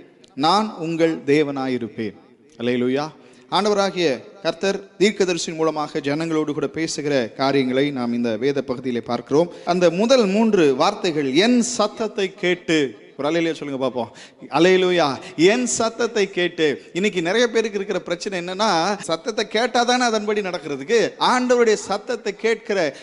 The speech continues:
அனுபவம் இருக்கிறதா அப்படின்னா, இந்த இடத்துல literally ஆண்டவருடைய சத்தத்தை கேட்டு அப்படின்னா, ஆண்டவர் வந்து literally அவர் வந்து அப்படியே நம்முடைய காதுகள்ல, "மகனே, மகளே," அஹ், அப்படின்னு சொல்லி ஆண்டவர் பேசுற-, பேசுறது ஒரு காரியம் இருக்குது.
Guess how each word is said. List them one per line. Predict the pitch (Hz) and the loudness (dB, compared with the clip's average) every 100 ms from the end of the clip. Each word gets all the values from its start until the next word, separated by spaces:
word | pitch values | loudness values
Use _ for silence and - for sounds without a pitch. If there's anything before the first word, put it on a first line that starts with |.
| - | -2
அனுபவம் | 160 220 214 190 139 - | 0 2 2 2 0 -2
இருக்கிறதா | 160 196 - 151 160 151 - - - | 2 2 2 0 2 2 -2 -10 -6
அப்படின்னா, | 165 196 254 | -4 0 -2
இந்த | 202 | 0
இடத்துல | 208 226 214 | -2 -2 -2
literally | 202 208 240 233 214 220 | -2 -2 -2 0 0 0
ஆண்டவருடைய | 226 214 208 | 0 0 0
சத்தத்தை | 202 190 208 208 190 | -2 -6 -6 -8 -6
கேட்டு | 196 196 185 | -4 -2 -2
அப்படின்னா, | 165 175 220 - - - | -4 -2 -2 -4 -8 -2
ஆண்டவர் | 180 220 214 196 | 0 2 0 0
வந்து | 190 220 185 139 - | 2 4 4 0 -2
literally | 220 | 0
அவர் | 208 185 | 0 0
வந்து | 180 190 190 | -2 0 0
அப்படியே | 160 196 | 2 0
நம்முடைய | 180 170 170 156 - | 0 -2 -2 -2 0
காதுகள்ல, | 180 196 185 185 180 135 - | 0 0 0 0 0 -2 -6
"மகனே, | 160 180 202 196 165 | 0 0 2 0 0
மகளே," | 170 196 202 160 | 0 2 2 2
அஹ், | - - | -2 -6
அப்படின்னு | 165 202 170 185 208 | -2 0 0 0 -2
சொல்லி | - 185 196 | -2 0 0
ஆண்டவர் | 175 185 180 | 0 0 0
பேசுற-, | - 190 - 180 180 160 | 0 -2 0 0 0 0
பேசுறது | 185 190 185 180 | -4 -4 -2 0
ஒரு | 170 160 | 0 0
காரியம் | 175 170 160 | -2 0 2
இருக்குது. | 185 170 120 | 2 0 -4